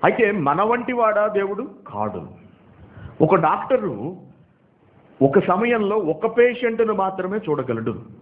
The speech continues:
ఇద్దరిని, ముగ్గురు, నలుగురిని ఒకేసారి కూర్చోబెట్టి వాళ్ళందరూ ఒకేసారి చెబుతుండగా వాళ్లకు వైద్యాన్ని చేయలేడు. ఒకరి తర్వాత ఒకరు, ఒకరి తర్వాత ఒకరు, ఒకరి తర్వాత ఒకరు.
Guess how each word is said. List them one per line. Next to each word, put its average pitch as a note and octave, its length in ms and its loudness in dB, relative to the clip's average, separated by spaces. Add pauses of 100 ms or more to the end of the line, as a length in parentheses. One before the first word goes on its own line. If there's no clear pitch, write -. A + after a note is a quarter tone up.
(460)
ఇద్దరిని, G#3 380 4
ముగ్గురు, F#3 300 2
నలుగురిని F#3+ 400 2
ఒకేసారి A3+ 500 2
కూర్చోబెట్టి G3 680 -2 (180)
వాళ్ళందరూ F#3 420 4
ఒకేసారి A3+ 640 0
చెబుతుండగా G#3+ 520 -2 (680)
వాళ్లకు G#3+ 300 4
వైద్యాన్ని A3+ 460 0 (100)
చేయలేడు. A#3+ 420 0 (960)
ఒకరి F3+ 220 4
తర్వాత E3 320 0
ఒకరు, G#3 340 0
ఒకరి C#3+ 280 -2
తర్వాత G3 340 0
ఒకరు, F3 300 0
ఒకరి C3+ 300 0
తర్వాత C3 380 0
ఒకరు. - 240 -6